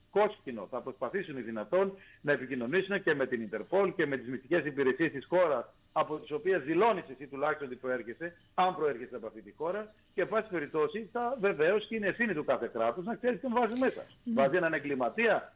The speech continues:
Speaker 1: βάζει έναν μετανάστη, γιατί άλλο πρόσφυγας, άλλο οικονομικός μετανάστης, άλλο μετανάστης γενικώς. Αυτοί, λοιπόν, οι άνθρωποι,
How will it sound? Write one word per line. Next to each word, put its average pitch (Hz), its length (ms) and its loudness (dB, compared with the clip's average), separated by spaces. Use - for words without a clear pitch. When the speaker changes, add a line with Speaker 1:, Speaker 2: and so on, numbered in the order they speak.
Speaker 1:
βάζει 165 240 4
έναν 180 200 0
μετανάστη, 170 520 0
γιατί 147 340 -4
άλλο 165 640 2
πρόσφυγας, 139 560 -2
άλλο 185 280 2
οικονομικός 147 600 -6
μετανάστης, 147 720 -8
άλλο 196 260 0
μετανάστης 165 520 -2
γενικώς. 139 500 -2
Αυτοί, 151 220 -6
λοιπόν, 220 340 -4
οι 170 80 0
άνθρωποι, 131 560 0